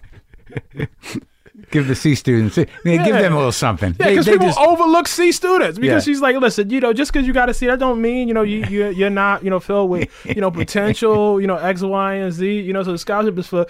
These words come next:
Speaker 2: so you had this thing for people who she feels like don't look good on paper or are dismissed or,
Speaker 1: Yeah.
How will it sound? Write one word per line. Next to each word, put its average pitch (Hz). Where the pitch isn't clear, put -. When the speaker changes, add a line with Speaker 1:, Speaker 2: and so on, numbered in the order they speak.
Speaker 2:
so -
you 349
had 349
this 254
thing 285
for 233
people 214
who 202
she 214
feels 202
like 170
don't 180
look 165
good 160
on 156
paper 156
or 156
are 143
dismissed 170
or, 123
Speaker 1:
Yeah. 120